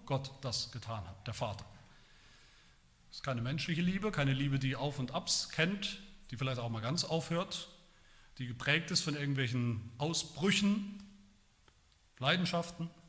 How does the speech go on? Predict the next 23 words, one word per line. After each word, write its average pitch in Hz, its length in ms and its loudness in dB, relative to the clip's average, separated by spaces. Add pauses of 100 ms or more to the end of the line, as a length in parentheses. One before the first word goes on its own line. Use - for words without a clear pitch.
(200)
sondern 131 260 -4
es 123 80 -6
ist 135 60 -6
eine 120 220 -6
ewige 147 440 -2 (220)
Liebe, 117 280 -4 (400)
in 123 60 -4
der 127 100 -4
Ewigkeit 143 460 -4
verankert, 104 540 -12
eine 117 140 -4
unveränderliche 120 680 -2
Liebe. 104 240 -10 (1000)
Vers 139 180 4
fünf, 226 240 6
„Der 143 120 4
Vater 160 280 8
hat 160 100 6
uns 160 120 4
vorherbestimmt“, 175 920 6
lesen 123 300 -2
wir. 107 120 -8 (460)
Vorherbest-, 202 420 8